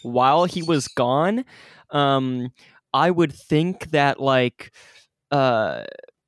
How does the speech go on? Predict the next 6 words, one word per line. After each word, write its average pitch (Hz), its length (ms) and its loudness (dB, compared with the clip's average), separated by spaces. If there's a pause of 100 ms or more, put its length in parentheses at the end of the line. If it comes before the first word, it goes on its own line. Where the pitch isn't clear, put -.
um, 113 380 -6
Elliot 143 420 2
Gould's 147 440 -2
character 123 600 0
would, 127 200 -2
like, 123 380 0